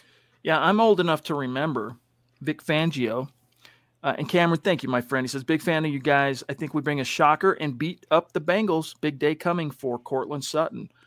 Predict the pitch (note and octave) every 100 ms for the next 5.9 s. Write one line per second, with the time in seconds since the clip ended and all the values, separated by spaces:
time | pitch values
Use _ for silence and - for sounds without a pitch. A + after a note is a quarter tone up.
0 | _ _ D3 D3 - D3+ D#3+ D#3 D3 B2+
1 | C3 C#3+ B2+ C3 B2+ - B2 G#2+ - B2
2 | B2 _ _ _ _ - D3 C#3+ C3+ A#2+
3 | - D#3+ G3+ F#3+ E3 D3 D3 C#3+ C3+ C#3+
4 | C3 C3 D#3 A#2+ A#2+ _ _ _ - C3
5 | B2 C#3+ D3+ D3 D3+ D#3 A#2+ A#2